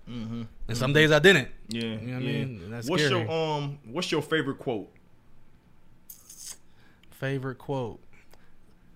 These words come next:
Speaker 2: Hmm. The right team can change a role player to a superstar.
Speaker 1: Mm, I like that. That's hard.
Speaker 2: That's real talk,
Speaker 1: That's
Speaker 2: though.
Speaker 1: a
Speaker 2: You know what I'm
Speaker 1: bar,
Speaker 2: saying? If you
Speaker 1: though.
Speaker 2: got the right team, you can become a superstar. That's real
Speaker 1: Yeah,
Speaker 2: talk. You know, you see
Speaker 1: yeah.
Speaker 2: it in the N B A all the
Speaker 1: Yeah,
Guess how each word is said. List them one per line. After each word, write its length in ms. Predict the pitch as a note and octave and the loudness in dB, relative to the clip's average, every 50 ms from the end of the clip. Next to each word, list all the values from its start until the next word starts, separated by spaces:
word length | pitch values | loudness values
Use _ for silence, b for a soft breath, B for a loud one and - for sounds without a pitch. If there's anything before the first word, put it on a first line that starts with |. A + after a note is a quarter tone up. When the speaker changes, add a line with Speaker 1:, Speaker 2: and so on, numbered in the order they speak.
| - - - - - - - - - | -20 -20 -20 -10 -8 -8 -8 -6 -6
Speaker 2:
Hmm. 220 | - D#3+ C3 A#2 G#2+ A2 - | -4 -4 -4 -4 -4 -6 -6
The 80 | - B2+ | -2 2
right 240 | B2+ D3+ F3 F3 - | 4 6 6 4 4
team 360 | - F#3+ F#3 F3+ F3 F3 D#3+ | 2 2 2 4 2 2 0
can 160 | - - C3 | -2 -4 -4
change 260 | A#2+ - D#3 D3 C#3 | -2 0 0 0 0
a 40 | C3 | 0
role 240 | B2+ C3+ D3 D3 C#3 | 2 2 2 2 2
player 260 | - - C3+ B2+ B2+ A#2+ | 2 0 0 0 0 -2
to 140 | - C3+ | -4 -6
a 40 | B2+ | -6
superstar. 600 | A#2 - D3 - A2+ G#2 - A#2+ - G2 - - - - - - | -4 -4 -6 -6 -8 -10 -10 -10 -10 -10 -10 -12 -14 -16 -16 -14
Speaker 1:
Mm, 600 | E3 F3+ F#3 F3 D#3+ C#3+ C3 A#2+ A2 G#2 G2 G2 G2+ - - - - | -14 -12 -10 -8 -6 -6 -6 -6 -6 -8 -10 -12 -16 -20 -20 -20 -18
I 40 | - - | -16 -6
like 260 | - - F3 E3+ C#3+ | -2 0 0 0 0
that. 360 | C#3 C3 D#3 E3+ C3 A2+ G#2 | -2 2 4 4 4 4 4
That's 160 | A2 D3 F#3 E3+ | 2 0 2 4
hard. 480 | F3 G3+ A3 G3 D3 C3 A2+ G2+ - - | 4 4 6 6 6 4 4 2 -2 -2
Speaker 2:
That's 160 | C#3+ D#3 C#3+ | 0 2 6
real 220 | E3+ F#3+ G#3 G3+ | 8 8 8 8
talk, 320 | - - - D4+ C4+ F#3+ D#3+ | 6 6 6 6 6 6 4
Speaker 1:
That's 100 | F3+ F3+ | 6 8
Speaker 2:
though. 60 | G3+ | 8
Speaker 1:
a 20 | |
Speaker 2:
You 60 | G3 | 8
know 60 | G#3 F#3+ | 10 8
what 80 | G#3+ A#3 | 8 8
I'm 60 | A3 | 8
Speaker 1:
bar, 100 | F#3+ E3+ | 8 8
Speaker 2:
saying? 20 | D#3+ | 8
If 0 | |
you 120 | D#3+ - | 8 10
Speaker 1:
though. 60 | A#3 | 10
Speaker 2:
got 60 | A3+ | 10
the 60 | A3+ A3+ | 12 12
right 220 | A#3+ B3+ B3 - | 12 10 10 8
team, 240 | D4 D#4+ D4+ C#4 B3 | 6 4 6 6 6
you 60 | B3 | 6
can 80 | B3 A3 | 4 4
become 180 | A#3 G#3 B3 A#3+ | 4 4 6 6
a 40 | A#3 | 6
superstar. 480 | - E4 E4 C4+ - - G3 F3 D#3+ | 4 4 4 4 4 6 8 8 8
That's 100 | D#3+ F3 | 8 8
real 160 | F3+ G#3 B3 A#3 | 6 6 6 6
Speaker 1:
Yeah, 60 | G3+ | 6
Speaker 2:
talk. 320 | G#3 - - - - - D3+ | 6 6 6 6 4 4 4
You 80 | F#3+ | 6
know, 60 | G#3 | 6
you 80 | G3 A#3+ | 8 8
see 140 | A3+ C4 C4 | 8 8 8
Speaker 1:
yeah. 60 | B3 | 8
Speaker 2:
it 20 | A#3+ | 8
in 60 | A3+ | 8
the 60 | A#3 | 8
N 80 | B3 A#3+ | 6 6
B 100 | B3 C4 | 8 8
A 80 | C4+ C4 | 10 10
all 120 | B3 A#3+ A#3+ | 10 10 8
the 40 | C4 | 6
Speaker 1:
Yeah, 60 | - | 6